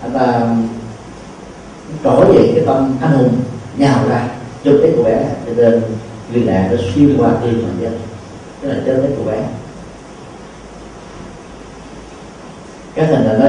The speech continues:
cho thấy là ở con người nào dù là nhất sĩ đề chưa có được những hạt giống của niềm tin về nhân quả, niềm tin về đời sống tâm linh, niềm tin về các giá trị đạo đức, đúng không? Không phải là mất hết đi cái, à, cái tâm của con người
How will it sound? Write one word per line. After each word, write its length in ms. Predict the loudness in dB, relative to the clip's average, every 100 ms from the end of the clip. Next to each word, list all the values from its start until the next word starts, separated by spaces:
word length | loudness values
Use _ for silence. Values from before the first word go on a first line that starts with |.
| 6
cho 160 | 6
thấy 100 | 8
là 500 | 8 8 6 4 4 2 0
ở 120 | 0 2
con 180 | 2 2
người 100 | 2
nào 460 | 2 2 2 2 2
dù 80 | 4
là 120 | 4
nhất 160 | 4 2 2
sĩ 120 | 2
đề 300 | 2 2 0 -2 -8 -10 -12 -12 0
chưa 120 | 2 6
có 60 |
được 260 | 6 6 4
những 140 | 2 0
hạt 160 | 0 2
giống 260 | 2 4 4
của 80 | 4
niềm 220 | 4 2
tin 160 | 0 2
về 160 | 2 2
nhân 140 | 2 2 0
quả, 400 | 2 2 0 -2 -4 -6 -12 -12 -4
niềm 140 | -2 2
tin 240 | 2 2 4
về 200 | 6 8
đời 180 | 6 6
sống 120 | 4
tâm 260 | 4 4 4
linh, 260 | 4 4 2 -2 -4 -4
niềm 100 | -2 -2
tin 200 | 0 0 2
về 320 | 4 6 4 2
các 100 | 2 4
giá 160 | 4
trị 120 | 4 0
đạo 180 | 0 2
đức, 100 | 2 2
đúng 120 | 0
không? 240 | 0 -2 -4 -10 -16 -16 -16 -18 -18 -18 -18 -14 -8
Không 120 | -4
phải 180 | 0 2
là 400 | 4 4 4 2 -2 -4 -2
mất 140 | -2 0
hết 200 | 0 0
đi 180 | 2 2 2 2
cái, 340 | 2 4 4
à, 60 | 0 -2
cái 140 | -2 -2
tâm 120 | -2
của 320 | -2 -2 0
con 140 | 0
người 140 | -2